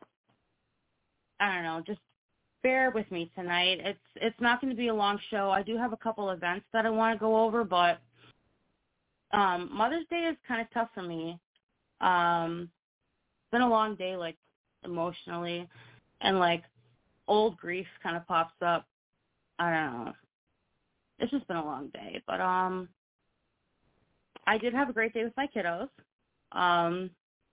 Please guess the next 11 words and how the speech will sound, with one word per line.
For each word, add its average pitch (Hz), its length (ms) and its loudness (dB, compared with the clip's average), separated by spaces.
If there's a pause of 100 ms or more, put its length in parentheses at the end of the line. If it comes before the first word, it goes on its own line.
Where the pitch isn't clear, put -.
(560)
playing 190 280 4
with 185 160 -4
them 180 280 2
just, 170 240 -4 (1500)
I 87 120 -2
don't 82 100 0
know, 82 220 -2 (500)
makes 220 260 0 (100)
every, 233 380 -2
like, 202 240 -2 (300)
kids, 233 440 0